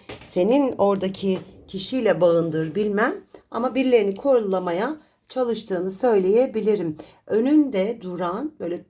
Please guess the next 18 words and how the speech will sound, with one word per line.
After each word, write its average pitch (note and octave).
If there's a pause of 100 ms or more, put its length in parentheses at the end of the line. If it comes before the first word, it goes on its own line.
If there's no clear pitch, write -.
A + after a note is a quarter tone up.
büsbütün A3
duran F#3
bir F#3+
kısmetten E3+
bahsediyor. D3+
Bak D3+
bu G#3
çok G#3+
önemli. D3 (560)
Şimdi A3
burada A3 (340)
bu A#3+
kısmetle A3+
alakalı F#3 (640)
aslında A3
bu G#3+
bir G#3+ (120)
para F#3+